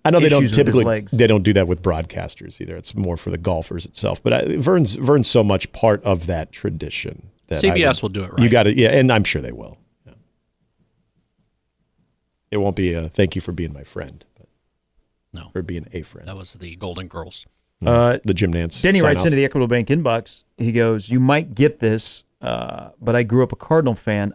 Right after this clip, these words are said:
Speaker 2: I would have had Jay Randolph read the phone book."
Speaker 3: Hmm.
Speaker 1: I don't know Jay Randolph.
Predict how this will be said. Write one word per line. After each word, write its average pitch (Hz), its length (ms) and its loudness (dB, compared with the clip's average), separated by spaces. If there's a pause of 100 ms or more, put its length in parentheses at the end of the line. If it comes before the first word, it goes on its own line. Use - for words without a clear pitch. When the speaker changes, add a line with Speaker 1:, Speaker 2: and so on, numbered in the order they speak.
(160)
Speaker 2:
I 131 160 2
would 135 220 2
have 98 100 -2
had 107 380 -4 (240)
Jay 127 200 4
Randolph 127 640 -4 (1000)
read 113 200 0
the 101 80 -2
phone 104 280 -2
book." - 240 -10 (680)
Speaker 3:
Hmm. 202 120 -12 (280)
Speaker 1:
I 95 40 -8
don't 92 60 -4
know 90 100 0
Jay 85 160 -4
Randolph. 76 360 -10